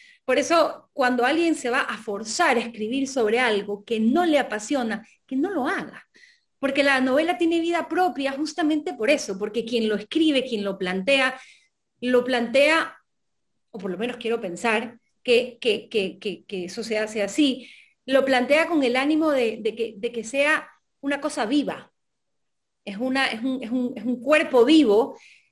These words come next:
y vive según quien lo lee, porque cada lector hace de ella un mundo propio. Para mí eso es la novela. La novela es un ente vivo, eh, es, es una conversación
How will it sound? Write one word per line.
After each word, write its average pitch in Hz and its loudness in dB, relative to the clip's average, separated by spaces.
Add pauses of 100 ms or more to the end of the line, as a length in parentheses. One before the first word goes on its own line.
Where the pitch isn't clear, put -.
(280)
y 262 2
vive 339 6
según 277 2
quien 277 0
lo 220 0
lee, 269 0 (300)
porque 214 -8
cada 277 0
lector 285 0
hace 254 -2
de 269 -2
ella 269 -4
un 254 -2
mundo 247 0
propio. - -6 (720)
Para 226 -4
mí 302 0
eso 294 -2
es 277 -2
la 247 -2
novela. 196 -2
La 180 -8
novela 262 0
es 254 -2
un 262 0
ente 277 0
vivo, 269 0 (480)
eh, 196 -6
es, 208 -6
es - -10
una 262 -2
conversación 254 -2